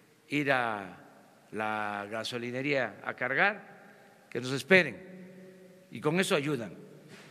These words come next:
bastante, este, porque vamos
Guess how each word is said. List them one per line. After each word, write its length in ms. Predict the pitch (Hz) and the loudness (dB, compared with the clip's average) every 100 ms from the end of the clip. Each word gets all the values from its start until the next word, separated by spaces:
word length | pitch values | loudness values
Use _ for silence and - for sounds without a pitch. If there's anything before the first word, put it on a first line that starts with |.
| - - - - _ _ _ _ | -20 -20 -20 -20 _ _ _ _
bastante, 540 | - 127 - 131 90 - - - - - - - - _ _ _ _ _ _ _ _ _ _ _ - | 0 2 4 2 0 -16 -20 -20 -20 -20 -20 -20 -20 _ _ _ _ _ _ _ _ _ _ _ -10
este, 480 | 107 120 113 127 123 | -2 0 0 0 0
porque 580 | 120 135 - 135 123 110 | 2 0 2 0 0 2
vamos 480 | 123 170 185 180 | 4 4 2 -6